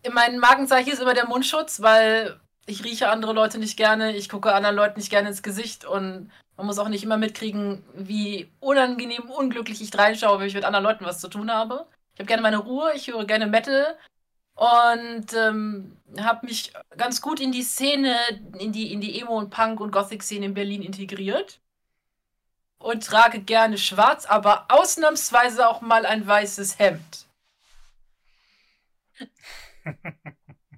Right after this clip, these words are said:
Speaker 2: Ja, die Zeichnung ist mega und das liegt daran, dass, äh, die mega tolle Isa für uns, äh, einige Charakterbilder erstellt hat, die wir auch noch ein bisschen mehr einbinden werden in den nächsten Sitzungen.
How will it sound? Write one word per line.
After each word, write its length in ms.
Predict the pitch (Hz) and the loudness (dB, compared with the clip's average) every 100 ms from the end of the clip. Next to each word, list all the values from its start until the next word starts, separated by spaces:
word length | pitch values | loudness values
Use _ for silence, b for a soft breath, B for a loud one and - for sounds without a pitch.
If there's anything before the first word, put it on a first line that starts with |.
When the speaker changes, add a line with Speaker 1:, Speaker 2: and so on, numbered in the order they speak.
| _ _ - - - 294 - B B B B B B B B _ | _ _ -20 -20 -16 -16 -16 B B B B B B B B _
Speaker 2:
Ja, 260 | 139 175 220 | -10 -10 -8
die 80 | - | -8
Zeichnung 420 | - - 175 160 | -6 -4 -6 -8
ist 260 | 196 - | -12 -12
mega 520 | 151 131 135 147 180 196 | -12 -10 -6 -4 -6 -8
und 300 | 156 135 120 | -16 -20 -18
das 140 | 131 | -16
liegt 160 | 196 - | -16 -12
daran, 400 | 120 127 131 123 | -10 -8 -10 -14
dass, 400 | 110 - - - | -20 -20 -20 -18
äh, 460 | 113 113 117 117 | -18 -16 -18 -20
die 600 | 110 110 110 113 113 127 135 | -20 -20 -20 -20 -20 -20 -20
mega 260 | 135 135 | -20 -18
tolle 300 | 120 - 123 | -20 -20 -20
Isa 420 | 139 165 151 113 | -20 -20 -20 -20
für 220 | 117 147 147 | -20 -20 -20
uns, 460 | 127 135 - - | -20 -20 -20 -20
äh, 280 | - 113 120 _ | -20 -20 -20 _
einige 320 | 135 131 135 | -20 -20 -20
Charakterbilder 880 | 135 147 - 135 110 110 107 110 123 | -16 -18 -18 -20 -20 -20 -20 -20 -20
erstellt 420 | 127 117 - 113 123 | -20 -20 -20 -20 -20
hat, 220 | 156 _ b b b b - - | -20 _ b b b b -20 -20
die 220 | 110 110 | -20 -20
wir 160 | 120 | -20
auch 80 | 113 | -20
noch 160 | 113 107 | -20 -20
ein 100 | 104 | -20
bisschen 380 | 107 - 110 107 | -20 -20 -20 -18
mehr 220 | 107 117 | -16 -16
einbinden 540 | 117 123 113 107 104 | -18 -20 -20 -20 -20
werden 280 | 107 101 107 | -20 -20 -20
in 60 | 107 | -20
den 140 | 104 | -20
nächsten 300 | 101 - 131 | -20 -20 -20
Sitzungen. 560 | - _ - _ 131 | -20 _ -20 _ _